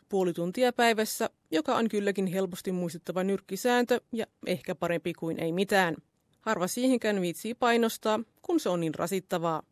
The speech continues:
Kuinka moni meistä käy päivittäin hölkällä ja kuluttaa aikansa seisomalla, kun laiskan linna on niin paljon mukavampi?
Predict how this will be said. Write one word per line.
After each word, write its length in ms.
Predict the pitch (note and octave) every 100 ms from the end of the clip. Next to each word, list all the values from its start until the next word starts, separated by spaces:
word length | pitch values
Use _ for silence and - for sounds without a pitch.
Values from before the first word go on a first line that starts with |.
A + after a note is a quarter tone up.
| _ _ _
Kuinka 300 | - F4 E4+
moni 240 | B3 A#3+ A#3
meistä 420 | A3 G#3+ - A3+ -
käy 180 | F3+ F3
päivittäin 560 | F3+ F3 F3 G3 A#3+
hölkällä 500 | C4 C4 C4 B3+ B3 - -
ja 120 | D#4+ - -
kuluttaa 420 | A3 A3 G#3 G3+
aikansa 460 | F#3+ F#3 E3+ E3+ A3
seisomalla, 680 | - C4+ B3+ B3 A#3+ A#3 A3+ _ _ _
kun 220 | - G3+ -
laiskan 460 | E3 D#3+ - A3+ A#3+
linna 340 | A3+ A3+ A#3
on 160 | D4+ C#4+
niin 160 | B3 A3
paljon 240 | E3 D#3+
mukavampi? 600 | D#3 E3 F#3 F3+ E3 D3+